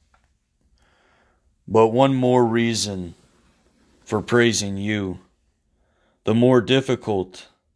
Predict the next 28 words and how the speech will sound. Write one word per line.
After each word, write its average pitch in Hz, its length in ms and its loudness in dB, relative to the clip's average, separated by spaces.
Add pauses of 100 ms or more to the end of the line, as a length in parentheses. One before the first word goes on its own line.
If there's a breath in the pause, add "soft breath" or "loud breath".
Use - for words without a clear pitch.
(720)
they 104 160 0
are 107 220 4
to 107 120 -6
understand, 101 960 -6 (500 soft breath)
the 95 100 -6
more 110 320 2
they 104 200 0
arouse 98 580 -2
devotion 98 640 -6
in 87 200 -10
me. - 380 -10 (1300)
And 95 160 -4
the 95 80 2
greater 104 560 0
they 95 180 0
are, 92 460 -2 (1120)
the 98 120 0
greater 92 480 0
is 87 220 -6
the 90 120 -4
devotion. 90 720 -6 (2000)
So - 240 0
the 107 160 0
less 120 720 -2 (200)
of 98 140 -8
a 104 40 -6
natural 110 560 -6
foundation 95 1000 -6